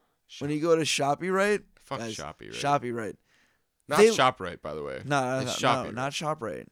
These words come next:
Speaker 2: 'cause we don't, we don't do, uh, promotions here. At ShopRite, when I worked there, they let you wear your jersey every day that they played.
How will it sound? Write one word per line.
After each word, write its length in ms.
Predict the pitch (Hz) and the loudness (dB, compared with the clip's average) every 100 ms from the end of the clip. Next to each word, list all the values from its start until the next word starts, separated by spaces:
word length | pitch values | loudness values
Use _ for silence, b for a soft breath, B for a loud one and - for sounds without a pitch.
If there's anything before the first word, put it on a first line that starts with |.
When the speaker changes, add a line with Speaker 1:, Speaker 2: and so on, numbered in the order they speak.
| _ - | _ -12
Speaker 2:
'cause 240 | 131 113 | -10 -8
we 140 | 131 | -8
don't, 360 | 131 135 135 - | -6 -6 -8 -8
we 100 | 127 | -8
don't 200 | 135 135 | -8 -8
do, 280 | 143 139 123 | -6 -6 -6
uh, 180 | 107 120 | -6 -6
promotions 540 | - 123 120 131 120 101 | -8 -10 -8 -8 -12 -12
here. 220 | 92 90 b b b - | -14 -14 b b b 0
At 140 | 151 | 0
ShopRite, 680 | - 139 131 185 185 202 196 b b b | 0 -2 -2 -2 -2 -2 -4 b b b
when 160 | - 131 | -6 -2
I 80 | 135 | 2
worked 220 | 147 165 | 2 0
there, 180 | 202 190 | -2 0
they 140 | 165 | 2
let 200 | 180 185 | 2 0
you 100 | 214 | 0
wear 200 | 190 196 | 2 2
your 200 | 185 170 | 2 0
jersey 480 | 135 160 151 170 - - | 0 -2 -2 -4 -4 -4
every 360 | 143 151 175 180 | 0 0 0 -2
day 240 | 156 160 | -2 -2
that 160 | 147 - | -4 -4
they 140 | 143 | -4
played. 440 | - 135 107 - | -4 -8 -8 -10